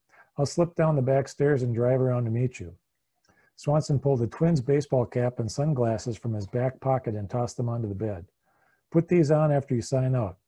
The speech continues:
Make sure no one gets a good look at your face. If you see any police, especially Flannery, duck into a room." Swanson flashed a furry grin and a thumbs up sign, then slipped into the hallway. Matt picked up the sun,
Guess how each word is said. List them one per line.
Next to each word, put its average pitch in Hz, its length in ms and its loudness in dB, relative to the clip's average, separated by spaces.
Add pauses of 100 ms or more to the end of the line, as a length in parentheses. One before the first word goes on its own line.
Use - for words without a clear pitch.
(320)
Make 139 140 -2
sure - 160 0
no 156 160 4
one 156 160 4
gets 156 220 2
a 143 40 4
good 139 180 4
look 143 200 2
at 127 100 -6
your 113 80 -2
face. 117 480 -2 (100)
If 113 120 -6
you 123 60 0
see 165 280 0
any 156 340 2 (280)
police, 143 500 2 (300)
especially 151 640 -2
Flannery, 123 640 0 (340)
duck 143 220 2
into 131 280 4
a 113 60 2
room." 113 360 2 (1040)
Swanson 143 560 2
flashed 147 440 4
a 120 60 2
furry 180 320 2
grin 139 320 2
and 120 140 0
a 107 40 -2
thumbs 147 400 2
up 151 200 -2
sign, 110 400 -2 (240)
then 135 180 0
slipped 143 320 0
into 135 140 2
the 123 100 2
hallway. 107 480 0 (880)
Matt 147 400 -2
picked 147 240 0
up 156 140 2
the 127 100 -2
sun, 156 400 -2